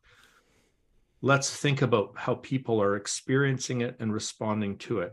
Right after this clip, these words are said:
And so the two kinds of responses that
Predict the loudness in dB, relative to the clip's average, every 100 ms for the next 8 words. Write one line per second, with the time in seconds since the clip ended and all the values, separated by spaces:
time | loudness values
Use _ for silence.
0 | -6 -4 -4 0 0 0 -6 -2 -2 0
1 | 2 2 2 0 -2 -6 -2 0 0 0
2 | -2 -2 -6 -14 -18 _ _ -20 _ _
3 | _ _ -4 0 0